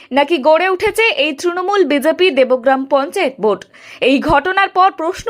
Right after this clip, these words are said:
উঠছে, তাহলে কি তৃণমূল আর বিজেপি এখন আর বিরোধী নয়? রাজ্যের বাইরে এক, ভেতরে আর এক। মুখে বিরোধিতা, ভেতরে হাত মিলিয়ে বসে থাকা। এই সেটিং রাজনীতির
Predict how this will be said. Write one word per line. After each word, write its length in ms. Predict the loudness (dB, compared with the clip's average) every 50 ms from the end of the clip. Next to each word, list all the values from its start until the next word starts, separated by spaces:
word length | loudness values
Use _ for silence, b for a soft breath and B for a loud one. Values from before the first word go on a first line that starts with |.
| -4 -4
উঠছে, 280 | -4 -4 -4 -4 -4 -4 -4 -10 _ _ _
তাহলে 300 | -4 -4 -2 -2 -4 -4 -6
কি 160 | -6 -8 -12 -12 -6
তৃণমূল 440 | -6 -4 -2 -2 -2 0 0 -2 -2 0
আর 140 | 0 0 0
বিজেপি 440 | 0 -4 -4 -4 -4 -4 -4 -6 -10 -6 -4
এখন 280 | -4 -4 -4 -4 -4 -4
আর 100 | -4 -4 -4 -4
বিরোধী 300 | -4 -4 -4 -2 -2 -2 0
নয়? 180 | 0 -2 -2 -6 _ B B B B B B
রাজ্যের 420 | 2 4 4 4 2 2 -2 -2 0
বাইরে 320 | 0 0 0 0 0 -2 -2 -2 -2 -2
এক, 100 | -4 -6 -10 -16 -18 -14 -6
ভেতরে 420 | -4 -4 -2 0 0 2 2 2 0 0
আর 180 | -2 -2 -2 -2 -4
এক। 100 | -4 -8 -12 -20 _ _ _ _ _ _ _ -2
মুখে 300 | 0 0 2 2 0 0
বিরোধিতা, 540 | 0 0 -2 -2 0 0 0 0 2 0 0 -2 B B B B B 0
ভেতরে 360 | 0 0 2 0 -2 -2 -2 -4
হাত 260 | -4 0 0 0 0 -2 -6
মিলিয়ে 280 | -8 -4 -2 -2 0
বসে 260 | 0 0 0 0 0 0
থাকা। 300 | 0 -2 -4 -4 -6 -6 -8 B B B B B B -2
এই 140 | -2 -2 0
সেটিং 360 | 0 0 0 0 -2 -2 -4 -6 -12 B B B B 0 4
রাজনীতির 520 | 4 4 2 2 -2 -6 -4 -2 -2 -2